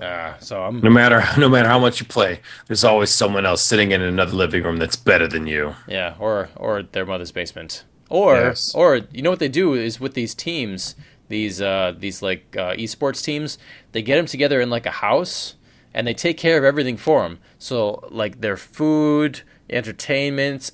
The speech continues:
Speaker 1: everything's taken care of, like, room and board, it's all paid for. All you have to do is sit in front of this computer for, like, eighteen hours a day and play a video game.
Speaker 2: If only we were fifteen years younger.
Speaker 1: <laughs>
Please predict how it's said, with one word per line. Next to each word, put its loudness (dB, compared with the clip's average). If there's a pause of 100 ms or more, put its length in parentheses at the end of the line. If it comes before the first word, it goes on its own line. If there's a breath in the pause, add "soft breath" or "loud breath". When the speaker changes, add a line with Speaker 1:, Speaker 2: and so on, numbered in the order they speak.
(100)
Speaker 1:
everything's 2
taken -6
care -2
of, -8
like, -4
room -4
and -8
board, 0 (240 soft breath)
it's -8
all 2
paid -4
for. -6
All 0
you -2
have -2
to -10
do -2 (320 soft breath)
is -4
sit -4
in -10
front -2
of -8
this -8
computer -4 (180 soft breath)
for, -8
like, -4
eighteen -4
hours -2
a -10
day -2
and -12
play -2
a -6
video -6
game. -14 (800)
Speaker 2:
If 0
only 4
we 4
were 4
fifteen 0
years 4
younger. 2
Speaker 1:
<laughs> -2